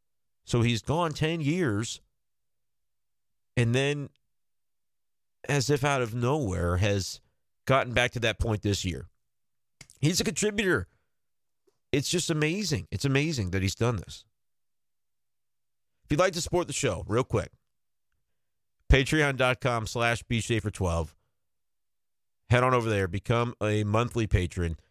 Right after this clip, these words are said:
It's the twenty-fourth of September. Legitimately would mean a lot to me to have you on board, but honestly, if I'm being honest, and I'm a frugal kind of guy. I think people should spend their money wisely. Wait till October first to become a patron, because then you won't be double charged.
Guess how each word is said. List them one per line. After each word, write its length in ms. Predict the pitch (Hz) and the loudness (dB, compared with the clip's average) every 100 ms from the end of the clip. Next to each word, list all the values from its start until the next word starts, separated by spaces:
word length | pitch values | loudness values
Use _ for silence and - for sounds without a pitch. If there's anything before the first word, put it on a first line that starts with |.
| _ | _
It's 160 | - - | -4 -4
the 80 | |
twenty-fourth 560 | 110 170 160 - 143 120 | -2 0 0 0 0 0
of 100 | 120 | -2
September. 600 | 120 104 117 117 113 110 _ _ _ | -4 -2 0 2 0 -2 _ _ _
Legitimately 800 | 107 98 139 139 135 123 131 123 | -4 0 2 2 2 0 -2 -2
would 360 | 73 113 92 - - _ | -2 -4 -4 -12 -20 _
mean 200 | 104 113 | -2 0
a 60 | 110 | 2
lot 200 | 117 117 | 0 0
to 80 | 117 | 0
me 100 | 110 | 2
to 80 | 107 | 2
have 160 | 113 | 2
you 80 | 110 | 2
on 120 | 101 | 0
board, 320 | 92 104 113 - | 2 2 0 0
but 160 | 107 - - | 0 0 -2
honestly, 720 | 110 123 131 - 139 135 - | 0 0 -2 -2 -2 -2 -6
if 140 | 95 | -6
I'm 80 | 95 | -4
being 240 | 110 117 | -2 0
honest, 480 | 117 98 82 - - _ _ _ _ _ _ _ _ _ - | 0 0 -2 -4 -12 _ _ _ _ _ _ _ _ _ 0
and 100 | 104 | 2
I'm 60 | 101 | 4
a 40 | |
frugal 400 | - 131 131 123 | 2 0 2 0
kind 220 | 120 117 | 0 -2
of 60 | 101 | 2
guy. 420 | 107 95 82 82 | 2 2 0 -4
I 60 | 80 _ - | -8 _ -4
think 160 | 104 - | -4 -2
people 220 | 113 98 98 | -2 0 0
should 180 | 101 | -2
spend 260 | - 113 107 | -2 0 0
their 80 | 101 | 2
money 240 | 98 98 | 2 2
wisely. 560 | 87 90 98 113 120 117 _ _ _ _ _ _ _ - | 2 2 0 0 -2 -2 _ _ _ _ _ _ _ 0
Wait 240 | 107 131 | 2 2
till 160 | 139 120 | 2 2
October 440 | 110 - 117 98 | 0 0 0 0
first 360 | 90 107 95 - | -2 0 -2 -4
to 80 | 90 | -4
become 280 | 82 - 92 | -2 0 0
a 80 | |
patron, 380 | - 95 - 90 | 2 0 0 0
because 260 | 85 87 80 | 0 -2 0
then 140 | 92 | 0
you 100 | 87 | 2
won't 180 | 85 - | 0 -2
be 120 | 90 | -2
double 240 | 80 85 80 | -2 -2 0
charged. 420 | 92 71 - | 0 -2 -6